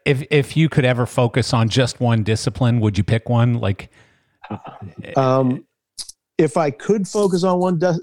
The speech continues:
Speaker 2: discipline, I think it would certainly be one of the creative ones.
Speaker 1: Yeah. So either lighting
Speaker 2: Whether,
Speaker 1: design
Speaker 2: I think it would
Speaker 1: or
Speaker 2: be lighting
Speaker 1: video
Speaker 2: or
Speaker 1: design
Speaker 2: video
Speaker 1: or something.
Speaker 2: you
Speaker 1: Yeah.
Speaker 2: know? I, I miss doing lights. I, uh, people, and that's one of the problems is people all of a sudden think you can't do it anymore or don't,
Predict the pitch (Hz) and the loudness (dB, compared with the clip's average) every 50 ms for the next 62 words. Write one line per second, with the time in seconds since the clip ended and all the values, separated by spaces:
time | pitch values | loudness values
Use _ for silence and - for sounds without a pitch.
0 | - 139 180 165 - 170 175 180 175 165 156 135 123 156 160 147 151 151 143 135 | -2 -2 -2 -2 -2 -2 -2 -2 0 0 -2 -2 0 0 2 2 0 -2 -2 -4
1 | - - 180 175 - 170 160 151 131 139 131 123 117 123 135 139 147 139 156 151 | -6 -4 -4 -2 0 0 0 2 4 2 2 2 2 0 0 0 0 -2 -4 -4
2 | - 143 127 120 123 127 120 - - - 135 127 127 120 117 113 107 92 85 95 | -4 -4 -4 -4 -4 -6 -6 -4 -2 0 2 4 4 4 4 2 2 0 -2 -4
3 | 92 82 80 78 - - - _ - 107 107 104 98 92 92 - - _ _ _ | -6 -6 -8 -8 -10 -12 -12 _ -2 -2 0 0 0 -2 -4 -8 -12 _ _ _
4 | - - 110 98 95 101 95 95 92 92 95 127 127 120 123 127 104 98 - - | -10 -6 -4 -4 -2 -2 -2 -2 -2 -2 0 0 0 0 0 -2 -2 -2 -2 0
5 | 151 143 135 139 131 123 131 127 120 - - 131 139 143 147 143 147 135 135 123 | 0 2 2 2 0 2 2 0 0 0 0 0 2 2 2 2 2 2 0 0
6 | 113 - 123 117 117 113 98 95 95 - - 101 95 - 101 101 98 113 117 110 | 2 2 2 2 2 0 0 -2 -4 -4 -6 -6 -6 -4 -6 -6 -4 -2 0 0
7 | 107 113 110 - - _ _ _ _ _ - 131 139 143 - - 127 127 127 127 | 2 0 0 -4 -6 _ _ _ _ _ -4 -2 -2 -2 -2 -2 0 0 2 4
8 | 135 147 147 139 - - 123 123 127 127 123 117 117 120 120 123 131 123 - - | 4 4 2 2 -2 -2 0 2 2 2 0 0 0 0 2 2 0 0 -2 -4
9 | - 113 104 104 98 95 98 101 98 95 95 92 87 - - - - 95 - - | -4 -2 0 0 2 2 2 2 0 0 -2 -6 -8 -12 -14 -12 -14 -12 -4 -2
10 | 139 135 120 - 123 120 135 123 113 120 127 131 123 - 135 127 123 113 110 - | 0 0 0 0 -2 -2 0 0 0 0 0 0 -2 0 0 0 0 0 -2 0
11 | - 123 113 117 120 120 117 113 110 110 98 - - 120 110 113 113 110 110 107 | 0 0 0 0 0 -2 -2 -4 -4 -6 -6 -2 -2 0 0 0 0 0 0 0
12 | 110 107 101 - - 120 107 104 - - 117 113 - 113 - - 117 117 104 95 | 0 -2 -2 -2 -2 -2 -2 -2 -2 -4 -4 -2 -2 -4 -4 -2 -2 -2 0 0
13 | 110 120 123 127 123 123 120 120 120 123 127 127 127 120 117 - 107 104 98 90 | 2 2 2 2 2 0 0 0 0 2 2 2 2 0 0 0 0 0 0 -2
14 | - - - - - - - - - 104 120 117 120 120 123 | -4 -10 -14 -12 -12 -12 -12 -8 -4 0 0 2 2 0 0